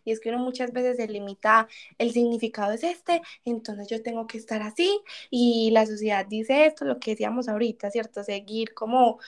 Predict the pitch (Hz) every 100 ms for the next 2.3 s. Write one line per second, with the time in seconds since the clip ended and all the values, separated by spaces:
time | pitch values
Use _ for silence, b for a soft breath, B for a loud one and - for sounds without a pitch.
0 | B - 226 226 226 220 226 214 240 247
1 | 214 196 - 240 226 226 233 b b -
2 | 226 220